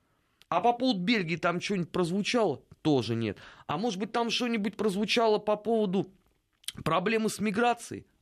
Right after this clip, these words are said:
Опять нет. Они заговорили о том, что, ну, конечно, в последнее время в Европе, к сожалению, наблюдается радикализация настроений.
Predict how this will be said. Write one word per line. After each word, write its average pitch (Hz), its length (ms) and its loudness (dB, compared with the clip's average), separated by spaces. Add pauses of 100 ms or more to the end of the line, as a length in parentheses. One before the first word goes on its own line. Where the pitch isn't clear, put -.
(120)
Опять 127 440 -2
нет. 95 320 -10 (880)
Они 196 300 0
заговорили 165 600 -2
о 143 100 2
том, 294 360 0 (280)
что, - 180 0
ну, 185 180 4
конечно, 190 720 0
в 143 60 -10
последнее 143 680 0
время 202 680 2
в 131 40 0
Европе, 160 760 2
к - 40 -16
сожалению, 160 960 2
наблюдается 143 1120 0
радикализация 131 960 0
настроений. 135 640 -2